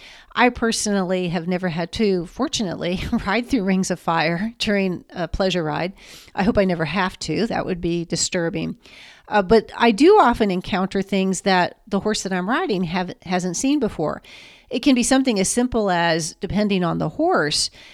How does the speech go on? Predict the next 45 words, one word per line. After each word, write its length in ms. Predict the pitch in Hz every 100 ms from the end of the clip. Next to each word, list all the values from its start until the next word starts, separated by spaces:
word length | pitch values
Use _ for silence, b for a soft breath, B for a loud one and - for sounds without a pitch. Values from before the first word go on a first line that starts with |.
| B
you 120 | 214
know, 60 | 208
something's 360 | 202 208 208
changed 400 | - 208 202 202
in 100 | 196
the 140 | 190 180
arena, 560 | 170 214 233 170 - -
or 640 | 180 190 196 190 180 - -
a 180 | 175
bunch 300 | 165 208 220
of 120 | 196 156
deer 360 | 196 202 208
jump 320 | 190 175 165
out, 440 | 165 160 - - - -
or 320 | 190 190 190
we're 100 | 175
kind 200 | - 208
of 80 | 180
going 280 | 190 196 190
along 480 | 180 180 185 185
a 100 | 185
trail 640 | - - 208 202 196 190 -
and 440 | 165 190 185 180 175 B B B B
there's 160 | 208
a 80 | 214
sudden 320 | - 226 190
break 480 | 175 170 202 240 - -
and, 420 | 196 190 190 175
and 360 | - 190 175 -
a 100 | 185
big 160 | 208
piece 220 | - 247
of 60 | 247
equipment 600 | 247 - 339 415 160 -
is 180 | 202 170
there 220 | 185 202
in 80 | 196
a 40 | 180
clearing 480 | - 311 339 160
that 140 | 175 -
wasn't 280 | 190 185 175
there 180 | 190
the 140 | 180 180
other 180 | 175 175
day. 420 | 214 214 -